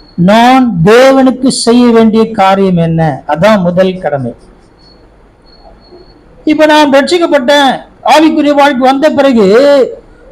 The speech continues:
நான் சும்மா இருக்க முடியாமா அப்படின்னா சும்மா இருக்க முடியாது. தேவனுக்கென்று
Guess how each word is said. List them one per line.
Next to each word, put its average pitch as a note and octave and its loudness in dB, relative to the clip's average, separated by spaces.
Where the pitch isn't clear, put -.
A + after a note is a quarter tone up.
நான் D4 2
சும்மா F4+ 0
இருக்க D#4+ 2
முடியாமா D4 2
அப்படின்னா C#4 0
சும்மா F4+ 0
இருக்க C#4 0
முடியாது. D#3 -4
தேவனுக்கென்று D#4 2